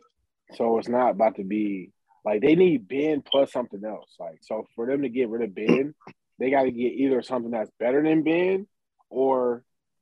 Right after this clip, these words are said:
a combination of pieces that is greater than the,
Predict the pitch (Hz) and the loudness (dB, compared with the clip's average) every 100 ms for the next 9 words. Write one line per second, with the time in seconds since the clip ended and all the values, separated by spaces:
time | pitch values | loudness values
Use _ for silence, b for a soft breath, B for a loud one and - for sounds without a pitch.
0 | _ - 104 147 139 127 131 143 135 131 | _ -18 -12 -4 -4 -4 -2 -2 -4 -6
1 | 123 113 - 127 117 117 107 107 110 - | -6 -6 -6 -8 -6 -6 -6 -2 -2 -2
2 | - _ _ 110 110 110 104 101 - - | -12 _ _ -6 -4 -2 -4 -8 -14 -20
3 | _ _ _ _ _ _ _ _ _ _ | _ _ _ _ _ _ _ _ _ _
4 | _ _ _ _ _ - B - 98 123 | _ _ _ _ _ -18 B -16 -2 4
5 | 135 123 107 120 107 101 | 6 4 2 -2 -2 -6